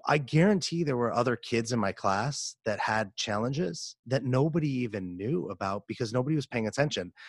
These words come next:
We just wrote them off as, like, "Oh, they're not that smart. They're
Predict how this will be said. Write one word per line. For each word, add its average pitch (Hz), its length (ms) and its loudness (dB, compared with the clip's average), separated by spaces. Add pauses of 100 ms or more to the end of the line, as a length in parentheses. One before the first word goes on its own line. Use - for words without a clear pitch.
(280)
We 147 180 4
just 151 260 2
wrote 139 220 6
them 131 140 6
off 127 280 6
as, 113 160 8
like, 117 240 4
"Oh, 131 160 8
they're 113 160 8
not 104 220 4
that 98 180 -2
smart. 123 640 4 (120)
They're 104 320 6